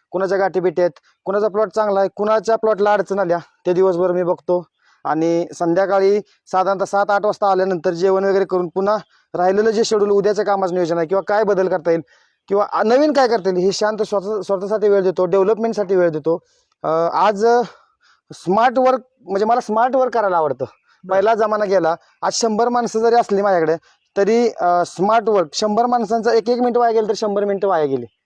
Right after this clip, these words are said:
Speaker 1: पहिला मुद्दा, जर तुमचं नियोजन परफेक्ट असेल आणि, अ, शंभर माणसांमध्ये दहा डिवायडेशन केली, दोन एकरसाठी, दोन अडीच एकरसाठी एक दहावीस माणसं इथं डोबळे तोडायला, एक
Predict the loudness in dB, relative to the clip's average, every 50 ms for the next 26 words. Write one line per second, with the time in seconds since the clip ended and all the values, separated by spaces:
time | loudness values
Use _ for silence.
0 | _ _ -6 -4 -2 -2 -4 -6 -8 -10 -12 -14 -16 _ _ _ _ _ _ -2
1 | -2 -2 0 -2 -2 -2 0 0 0 2 2 2 2 0 0 0 0 -2 -2 -2
2 | -4 -4 -4 -4 -4 -2 -2 -2 -2 -4 _ _ _ _ _ _ -4 -4 -2 0
3 | 0 0 0 -2 -4 -6 -6 -4 -2 0 0 0 2 2 0 0 0 -2 -4 _
4 | _ _ _ -10 -6 -4 -2 -2 0 0 0 0 -2 -2 -2 -2 0 0 0 0
5 | 0 0 2 2 4 4 4 2 2 0 -2 -2 -2 -2 0 0 0 -2 -4 _
6 | _ _ -6 -4 -2 -2 0 -2 -2 -2 -2 -2 0 -2 -2 -2 -2 0 0 0
7 | 0 0 -2 -4 -2 -2 -2 -2 -2 0 2 2 2 0 -2 -2 -2 0 0 0
8 | 0 -2 -4 -4 -2 -2 -2 0 0 0 0 0 2 2 2 2 2 0 0 -2
9 | -2 -4 -8 _ _ _ _ -6 -6 -6